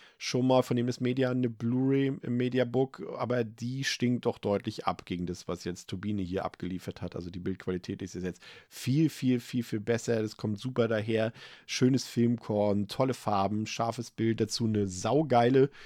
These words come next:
Dolby Atmos Spur. Für einen Film aus den neunziger Jahren klingt es richtig, richtig geil. Ist eine sehr gute V Ö, die ich hier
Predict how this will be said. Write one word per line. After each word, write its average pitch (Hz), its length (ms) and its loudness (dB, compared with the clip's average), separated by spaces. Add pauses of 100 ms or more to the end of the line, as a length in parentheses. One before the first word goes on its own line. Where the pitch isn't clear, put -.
(260)
Dolby 120 260 6
Atmos 120 400 2
Spur. 127 560 4 (760)
Für - 180 -4
einen 120 100 4
Film 143 260 2
aus 139 140 2
den 127 100 0
neunziger 123 380 2
Jahren 113 300 4
klingt 117 220 -2
es - 160 -8
richtig, - 300 -6
richtig 120 300 -4
geil. 104 300 0 (360)
Ist - 200 -8
eine 113 100 4
sehr 120 200 4
gute 143 220 0
V - 220 -2
Ö, 120 320 6
die 120 160 -4
ich 107 100 -4
hier 110 340 2